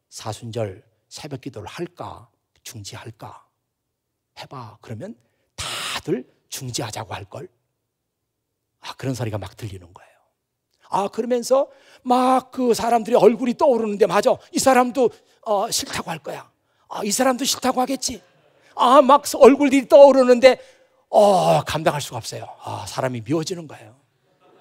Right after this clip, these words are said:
새벽 기도 안 나온 사람들 얼굴이 막 떠오르는 거예요. 또 음성이 들립니다. "야,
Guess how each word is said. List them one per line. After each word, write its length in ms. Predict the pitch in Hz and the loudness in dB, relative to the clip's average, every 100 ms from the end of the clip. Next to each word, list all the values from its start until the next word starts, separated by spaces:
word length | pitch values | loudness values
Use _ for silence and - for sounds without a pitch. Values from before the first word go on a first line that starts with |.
| _ _ _ _ _ _ _ _ _ _ _ _ _ _ _ _ _ _ _ _ _ _ _ _ _ _ _ _ _ _ _ _ | _ _ _ _ _ _ _ _ _ _ _ _ _ _ _ _ _ _ _ _ _ _ _ _ _ _ _ _ _ _ _ _
새벽 300 | - 185 165 | -10 -8 -2
기도 160 | 143 | 0
안 140 | 123 147 | 0 2
나온 200 | 147 135 | 0 0
사람들 460 | 131 107 104 98 | -4 -4 -8 -6
얼굴이 360 | - 165 151 135 | 0 0 0 -4
막 100 | 120 - - - - - | -4 -6 -8 -10 -10 -4
떠오르는 380 | 277 165 120 131 | -2 -2 -6 -16
거예요. 140 | - _ _ _ _ _ _ _ _ _ _ _ _ _ _ _ _ _ _ _ _ _ _ _ _ _ _ _ _ _ _ _ _ _ _ _ | -20 _ _ _ _ _ _ _ _ _ _ _ _ _ _ _ _ _ _ _ _ _ _ _ _ _ _ _ _ _ _ _ _ _ _ _
또 340 | 285 277 269 226 | 8 8 8 4
음성이 320 | 214 220 208 | 2 2 4
들립니다. 600 | 190 185 208 202 120 - _ _ 123 | 2 2 2 2 2 -8 _ _ -10
"야, 360 | 113 98 - | -10 -12 -18